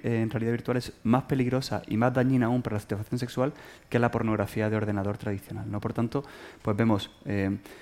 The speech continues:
mucha diferencia entre lo que s-, espera un miembro y otro de la pareja. A veces, generalmente la mujer se siente traicionada. Se produce un fenómeno que se llama trauma por traición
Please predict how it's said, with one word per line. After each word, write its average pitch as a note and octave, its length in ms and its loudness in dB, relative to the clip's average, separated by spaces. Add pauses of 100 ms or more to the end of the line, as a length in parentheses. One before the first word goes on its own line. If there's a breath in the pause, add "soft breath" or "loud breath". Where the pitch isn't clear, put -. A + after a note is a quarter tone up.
(140 loud breath)
mucha A#2+ 320 4
diferencia C3+ 840 2 (240 loud breath)
entre G#2+ 560 4
lo G2+ 140 2
que G2 360 0
s-, - 140 -6
espera - 240 2
un A#2 100 4
miembro A#2 420 2 (180)
y A2+ 140 2
otro A2 200 2
de G#2+ 60 4
la G#2 100 2
pareja. B2+ 400 0 (300 loud breath)
A G#2 80 2
veces, A#2 440 2 (640 soft breath)
generalmente A2 460 4
la A2 80 8
mujer G#2+ 360 2
se - 100 -10
siente G#2+ 240 0
traicionada. G#2+ 680 2 (600)
Se - 140 -2
produce G#2 240 2
un A2 60 0
fenómeno A2 300 2
que A2 60 -2
se - 80 -8
llama G#2 380 0 (100)
trauma A2 300 2
por G#2+ 160 0
traición A#2+ 520 -2